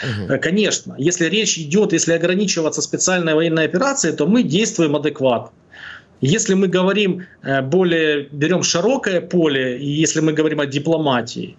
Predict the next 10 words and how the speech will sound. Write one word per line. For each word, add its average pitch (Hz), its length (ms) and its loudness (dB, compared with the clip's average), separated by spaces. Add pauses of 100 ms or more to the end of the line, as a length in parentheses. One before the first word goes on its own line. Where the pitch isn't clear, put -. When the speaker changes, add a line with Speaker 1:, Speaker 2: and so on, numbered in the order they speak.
(400)
Speaker 2:
то - 80 2
хотелось 196 500 0
бы, 165 140 2
конечно, 139 1160 0 (200)
или 180 220 4
просто, 160 920 0 (320)
э, 143 140 -2
чтобы 156 380 0
мы 165 420 2 (100)
избегали, 170 880 0